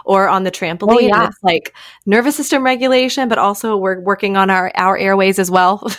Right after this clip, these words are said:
Speaker 1: <laughs> We've got
Speaker 2: Yes,
Speaker 1: some
Speaker 2: that's great.
Speaker 1: we've got some airway work to do. Um,
Speaker 2: Yeah.
Speaker 1: but
Speaker 2: Don't we
Speaker 1: oh,
Speaker 2: all?
Speaker 1: man. <laughs> Don't we all? That is the truth.
Speaker 2: Literally.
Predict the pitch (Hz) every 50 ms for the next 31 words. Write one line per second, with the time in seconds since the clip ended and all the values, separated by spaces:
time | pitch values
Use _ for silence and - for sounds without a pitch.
0 | - _ _ _ _ _ _ - 233 190 180 - 180 180 185 190 190 185 190 208
1 | - - - - 170 170 160 156 151 - - - _ _ _ - 220 208 185 -
2 | 170 175 - - - 170 170 170 170 165 - - - - - 185 185 - - 202
3 | 202 - - - - - - - 208 190 175 170 - - - 67 - - - 214
4 | 214 208 - - 214 226 196 202 233 285 294 285 254 220 226 202 185 165 165 196
5 | 208 - - 370 294 - 208 190 - - 277 262 202 175 - 220 202 208 - -
6 | 180 185 185 175 175 160 165 165 170 - 185 202 208 196 - 175 - - - -
7 | - 175 - - - - 175 165 170 180 196 262 269